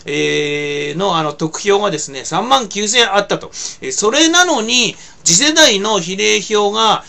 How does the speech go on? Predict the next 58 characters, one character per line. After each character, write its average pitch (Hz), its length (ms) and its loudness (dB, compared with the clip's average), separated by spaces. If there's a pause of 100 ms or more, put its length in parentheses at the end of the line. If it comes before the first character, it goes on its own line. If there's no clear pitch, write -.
(140)
九 233 200 -6
千 320 360 2
票 320 240 2
し - 120 4
か 254 120 2
ね 185 120 0
え - 20 -6
ん 127 80 -10
だ。 101 60 -20 (260)
え 143 140 -4
ー、 - 20 -12
こ - 160 -6
れ 285 80 4
は 311 140 8
お 175 100 4
か 233 160 0
し 349 240 4
い 320 40 -2
ぞ。 220 220 -4 (200)
え 185 100 0
ー、 196 80 -2
と 254 160 -6
い 262 140 -2
う - 40 -8
こ 262 120 -8
と 208 120 -4
が、 185 380 2
あ - 20 -2
ー、 160 60 -4
ネ 175 80 0
ッ 175 100 -6
ト 214 140 -6
で 208 160 0
噂 196 320 0
に、 156 400 -6
え 135 60 -14
ー、 - 40 -20
大 220 300 4
噂 214 400 0
に、 143 340 -6
え - 20 -8
ー、 - 40 -10
な 151 80 0
っ 160 80 -4
て - 180 -4
お 165 60 2
り 180 100 -2
ま 190 100 2
す。 - 320 -10
も 240 200 0
う - 20 -2
ス 240 140 0
レ 254 80 0
ッ 220 100 -8
ド 247 120 -8
十 226 180 0
立 220 220 -4
っ 196 40 -6